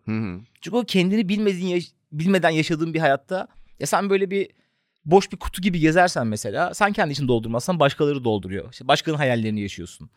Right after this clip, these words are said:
Speaker 1: Sen zaten gidip başkalarına doldur diyorsun yani. Hep
Speaker 2: Evet,
Speaker 1: gidip
Speaker 2: her şeyi dışarıdan bekliyorsun.
Speaker 1: onay arıyorsun ya da işte ne bileyim birinin eleştirisi sana gerçek gibi geliyor.
Speaker 2: Hı hı.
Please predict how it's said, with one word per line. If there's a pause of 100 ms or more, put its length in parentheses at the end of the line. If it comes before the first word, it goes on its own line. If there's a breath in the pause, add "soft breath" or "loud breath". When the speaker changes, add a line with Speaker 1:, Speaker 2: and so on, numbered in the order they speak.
Speaker 1:
Sen
zaten
gidip
başkalarına
doldur
diyorsun
yani.
Hep
Speaker 2:
Evet,
Speaker 1:
gidip
Speaker 2:
her
şeyi
dışarıdan
bekliyorsun.
Speaker 1:
onay
arıyorsun
ya
da
işte
ne
bileyim
birinin
eleştirisi
sana
gerçek
gibi
geliyor.
Speaker 2:
Hı
hı.